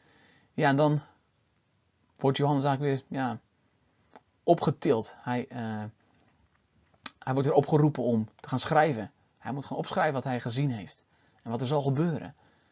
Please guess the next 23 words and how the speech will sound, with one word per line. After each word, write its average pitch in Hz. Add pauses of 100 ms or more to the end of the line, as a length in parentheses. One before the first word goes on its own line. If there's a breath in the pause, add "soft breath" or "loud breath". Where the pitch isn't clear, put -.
(440 soft breath)
En 117
dat 143
is 160
ook 156
wat 123
hij 117
gedaan 143
heeft. 110
Vandaar 120
dat 123
wij 123
ook 117
dit 113
prachtige 127
Bijbelboek 127
hebben. 110 (640 loud breath)
En 143
tot 135
slot 165
zie 165
je 151
ook 139
de, 113